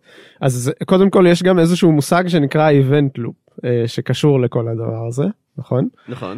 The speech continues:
Speaker 1: אה, ואז בעצם מבחינת ה-JavaScript, אז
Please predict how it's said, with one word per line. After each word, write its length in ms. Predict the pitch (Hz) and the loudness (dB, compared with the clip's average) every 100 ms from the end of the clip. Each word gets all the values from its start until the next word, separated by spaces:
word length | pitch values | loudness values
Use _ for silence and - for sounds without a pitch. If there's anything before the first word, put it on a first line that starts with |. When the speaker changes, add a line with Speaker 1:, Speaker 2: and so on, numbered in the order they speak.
| 143 | -4
Speaker 1:
אה, 640 | 127 127 127 127 127 123 123 | 0 2 4 4 2 2 0
ואז 680 | 123 131 127 - 151 135 | 0 0 0 -2 -2 0
בעצם 360 | 147 196 208 165 - | 0 2 2 0 -2
מבחינת 440 | 151 - 175 214 | -2 0 0 2
ה-JavaScript, 800 | 190 170 175 180 - 180 185 156 | 2 2 2 0 -2 -2 0 0
אז 260 | 135 131 | -2 -2